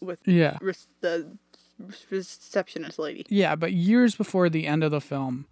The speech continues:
Speaker 1: Mm-hmm.
Speaker 2: he had been, he sta-, he left and started a fam-, left Joe and started a family.
Speaker 1: Yes.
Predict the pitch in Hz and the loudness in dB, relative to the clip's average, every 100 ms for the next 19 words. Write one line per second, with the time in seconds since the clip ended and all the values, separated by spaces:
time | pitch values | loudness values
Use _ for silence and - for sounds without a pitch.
0 | _ 214 196 165 170 160 151 151 143 135 | _ 2 2 -2 -2 0 2 0 0 2
1 | 127 - _ 160 170 - 175 175 165 160 | 0 -6 _ -2 0 0 -2 2 4 4
2 | 151 - 147 - 143 135 135 135 - 165 | 2 0 -6 -4 -2 -2 -4 -6 -2 0
3 | 190 - 143 135 - 139 139 131 147 139 | 0 0 0 0 -4 -6 -6 -8 -10 -12
4 | 139 - 202 - - - | -14 -8 -6 -6 -8 -18